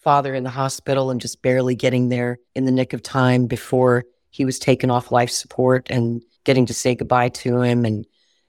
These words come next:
you know, I, I've heard that story, but he doesn't tell it very often. And he s-, usually does not talk about that in something as public as a big speech like this. And it was just, it, it was like he was just bearing his soul out there,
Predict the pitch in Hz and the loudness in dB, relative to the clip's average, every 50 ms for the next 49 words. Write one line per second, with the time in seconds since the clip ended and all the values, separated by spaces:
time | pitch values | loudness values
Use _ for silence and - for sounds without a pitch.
0 | _ _ 131 131 127 120 123 123 - - 139 143 - - 190 196 180 151 156 143 | _ _ -2 0 2 4 4 2 2 2 0 -2 -2 0 0 0 2 2 2 0
1 | - - - - 175 160 160 151 143 135 135 135 127 131 120 107 - 151 151 156 | 0 -2 -4 -2 0 0 2 0 0 0 -2 -4 -4 -4 -6 -6 -4 -4 -2 -2
2 | 180 190 - - 185 190 185 196 - 175 190 196 196 202 185 156 151 147 - - | -2 -2 -2 0 0 2 2 2 2 0 0 0 2 2 2 2 2 2 0 -6
3 | 165 156 156 _ _ _ _ _ _ - 135 135 135 135 127 117 - - - - | -10 -10 -10 _ _ _ _ _ _ -4 -4 -4 -4 -4 -6 -8 -10 -14 -18 -16
4 | - 139 131 135 156 160 139 156 151 139 - - 131 120 123 127 139 135 139 143 | -12 -8 -4 0 0 0 2 2 0 0 0 0 -2 -2 -2 -2 0 2 2 2
5 | 139 - - _ _ _ - _ - 156 143 135 - - 123 131 127 123 120 - | 0 0 -2 _ _ _ -20 _ -2 2 2 2 2 0 0 0 0 0 0 0
6 | 139 127 127 127 127 123 120 - - 143 127 - 135 127 120 117 - _ - - | 2 2 2 2 2 0 -2 -2 -2 -2 -2 0 0 0 0 -2 -4 _ -4 -2
7 | 139 139 139 143 135 127 - - 135 123 120 123 110 - 135 135 135 - - - | 0 0 2 2 0 0 0 -2 -4 -4 -2 -4 -4 -2 -2 -2 -2 -4 -8 -10
8 | _ - 131 139 180 - - - - - _ _ _ _ _ 120 123 123 123 - | _ -4 -2 -2 -2 -4 -6 -12 -12 -16 _ _ _ _ _ 0 0 0 -2 -4
9 | _ - 123 117 117 - - - 123 120 117 - _ _ _ _ _ _ _ - | _ -2 -2 -2 -2 -6 -8 -6 -6 -6 -6 -8 _ _ _ _ _ _ _ -2
10 | - 156 165 151 - - 180 175 - - 107 131 110 - _ - 202 190 175 196 | -2 0 0 -2 -2 -2 -4 -4 -4 -4 -6 -8 -10 -8 _ -4 -4 0 2 2
11 | 180 147 170 151 131 - 131 117 117 - 160 165 196 220 196 160 135 113 104 - | 0 2 0 -2 -4 -4 -8 -6 -2 0 2 2 4 2 2 0 -2 -4 -6 -8
12 | - - - - - 151 180 247 294 311 285 180 123 - 107 104 - _ 127 120 | -6 -6 -6 -4 -2 -2 0 0 -2 -4 -4 -6 -6 -8 -8 -12 -10 _ -8 -8
13 | 104 101 95 87 - | -8 -10 -12 -16 -20